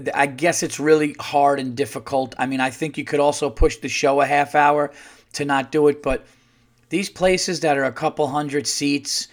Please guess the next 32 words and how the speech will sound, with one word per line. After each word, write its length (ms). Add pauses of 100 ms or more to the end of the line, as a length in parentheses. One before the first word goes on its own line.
(300)
or 200
even 240
comedy 380
clubs, 520
uh, 560 (140)
you 200
know, 220
that 160
are 160
a 60
hundred 300
and 120
fifty 320
to 80
two 180
hundred 240
seats, 440 (500)
um, 600 (440)
just, 300
I 100
don't 80
understand 380
why 80
you 60
got 100
a 40
check 260
spot. 360 (1080)
For 100
you 100
people 300
listening, 500